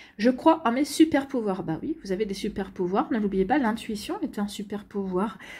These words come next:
Aussi, la loi, le fait de travailler sur la visualisation et la loi d'attraction, c'est un super pouvoir également. Donc, j'arrête d'attendre que les autres valident mes actions. Je crois en moi, j'avance avec énergie et je fonce. Eh bien, écoutez,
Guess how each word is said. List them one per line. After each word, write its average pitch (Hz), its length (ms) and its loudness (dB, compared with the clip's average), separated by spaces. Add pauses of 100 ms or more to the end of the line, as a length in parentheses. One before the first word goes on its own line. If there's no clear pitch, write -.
(140)
Aussi, 202 280 2
la 190 120 4
loi, 190 220 6 (260)
le 190 80 4
fait 208 300 -2
de 185 120 4
travailler 202 560 0
sur 196 220 -4
la 185 80 2
visualisation 196 760 2
et 202 40 -4
la 170 100 4
loi 175 140 6
d'attraction, 180 520 -4
c'est 208 220 -6
un 196 100 -6
super 196 380 -8
pouvoir 226 400 0 (140)
également. 185 440 0 (180)
Donc, 208 160 0
j'arrête 277 380 6
d'attendre 247 460 0
que - 80 -4
les 208 160 4
autres 254 140 -2 (280)
valident 202 360 4
mes 180 160 2
actions. 208 400 -6 (1400)
Je 196 140 6
crois 254 220 4
en 226 80 6
moi, 190 360 2
j'avance 202 460 2
avec 196 240 -4
énergie 220 520 -2 (160)
et 226 120 6
je 196 100 2
fonce. 170 400 -10 (200)
Eh 208 40 -6
bien, 185 140 -4
écoutez, - 380 -6